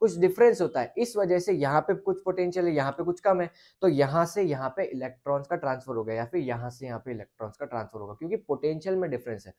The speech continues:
ताकत में डिफरेंस है, है ना, ताकत में डिफरेंस है, तो, अ, ताकत मतलब, अ, ताकत में डिफरेंस है तो वो, अ, पुश करेगा, है ना, यहाँ पे ज़्यादा ताकत है, यहाँ पे कम ताकत है, तो वो ज़्यादा पुश करेगा।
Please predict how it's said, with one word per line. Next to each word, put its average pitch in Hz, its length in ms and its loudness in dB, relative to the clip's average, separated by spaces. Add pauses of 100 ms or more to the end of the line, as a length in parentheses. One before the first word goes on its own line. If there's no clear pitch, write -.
(340)
ताकत 135 380 0
में 165 140 -2
डिफरेंस 117 400 -6
है, - 180 -20
है 131 60 -10
ना, 202 120 -2
ताकत 123 460 -6
में 151 120 -4
डिफरेंस 156 360 -4
है, 160 60 -4
तो, 220 140 0
अ, 127 840 -4
ताकत 131 520 -2
मतलब, 156 420 2
अ, 123 160 2
ताकत 165 360 0
में 175 140 -2
डिफरेंस 170 340 -2
है 175 60 -6
तो 180 180 2
वो, 175 480 4
अ, 131 400 -2
पुश 185 240 0
करेगा, 156 560 0
है 185 60 -6
ना, 214 240 -8 (280)
यहाँ 135 140 -4
पे - 120 -6
ज़्यादा 147 300 2
ताकत 165 320 0
है, 156 60 2
यहाँ 131 140 0
पे 135 100 -6
कम 165 200 -2
ताकत 156 320 -2
है, 143 60 -8
तो 156 140 -8
वो 143 140 -4
ज़्यादा 110 260 -8
पुश 143 220 -16
करेगा। 127 400 -8